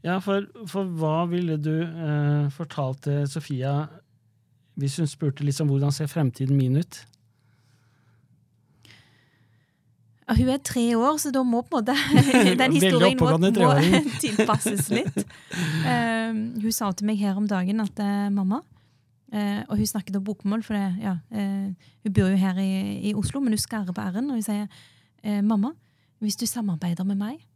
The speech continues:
Speaker 2: da kan vi være bestevenner.»
Speaker 1: <laughs>
Speaker 2: Og så tenker jeg, «OK, men det, eh, da har jeg ikke noe annet valg enn å forsøke å samarbeide med deg.» Eh, men jeg tror jeg hadde vært nødt til å på en måte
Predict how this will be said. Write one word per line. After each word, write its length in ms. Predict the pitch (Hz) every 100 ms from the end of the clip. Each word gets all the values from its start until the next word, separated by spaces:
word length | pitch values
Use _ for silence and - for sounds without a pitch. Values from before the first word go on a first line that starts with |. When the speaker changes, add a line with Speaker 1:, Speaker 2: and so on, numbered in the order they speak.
| _ _ _ _ _
Speaker 2:
da 140 | 180
kan 160 | 170 190
vi 100 | 185
være 160 | 180 170 175
bestevenner.» 560 | 196 - 165 175 185 _ _ -
Speaker 1:
<laughs> 80 | 147 - - - -
Speaker 2:
Og 80 | 214
så 60 | 226
tenker 160 | 214
jeg, 80 | 233
«OK, 140 | 233 226
men 260 | 220 226 226 220
det, 120 | 254
eh, 1040 | 262 262 262 - 240 233 233 233 233 233 240
da 140 | 226 247 262 254
har 160 | 285 240
jeg 100 | 208
ikke 160 | 311 370
noe 160 | 320 262
annet 180 | - 269
valg 240 | 247 214 233
enn 120 | 233
å 40 |
forsøke 360 | 254 - 208 233
å 80 | 240
samarbeide 480 | 220 196 202 208
med 80 | 226
deg.» 160 | 254 285 - - - - - -
Eh, 200 | 262 247
men 140 | 247 254
jeg 60 | 262
tror 120 | 269
jeg 80 | 277
hadde 160 | 262 254
vært 140 | 262
nødt 140 | 220 -
til 80 | 240
å 60 |
på 20 |
en 60 | 254
måte 200 | 240 214